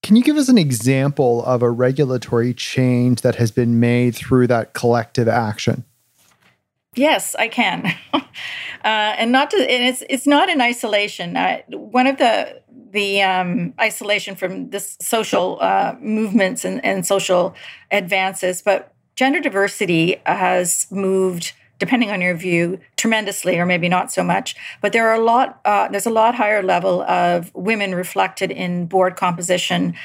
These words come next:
Speaker 2: than there was since, oh, I guess, two thousand and fourteen or fifteen, I think. And investors have made a concerted effort to make that happen. It is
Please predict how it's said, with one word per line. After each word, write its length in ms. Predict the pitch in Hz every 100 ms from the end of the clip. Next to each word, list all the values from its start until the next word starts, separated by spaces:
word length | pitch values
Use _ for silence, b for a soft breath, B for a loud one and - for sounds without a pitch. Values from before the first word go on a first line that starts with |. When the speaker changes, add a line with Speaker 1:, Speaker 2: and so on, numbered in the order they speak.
| B B -
Speaker 2:
than 160 | 196 190
there 180 | 185
was 760 | 180 185 185 180 170 - - - - _
since, 360 | - - 180 170
oh, 120 | -
I 80 | 175
guess, 240 | 185 -
two 180 | - 202
thousand 360 | 190 180 170 175
and 180 | 175 170 _ _
fourteen 420 | - 175 - 180
or 80 | 175
fifteen, 480 | 175 160 165 180 175
I 120 | 170
think. 280 | 170 180 - B B B 214
And 240 | 214 202 -
investors 480 | 208 226 233 254
have 140 | 220 190
made 140 | 196
a 60 | 190
concerted 520 | 190 175 190 190 190 -
effort 340 | 180 196 -
to 80 | -
make 200 | 180 170
that 180 | 180 165
happen. 520 | 170 170 226 254 403 B B B _ -
It 140 | 220
is 360 | 247 277 247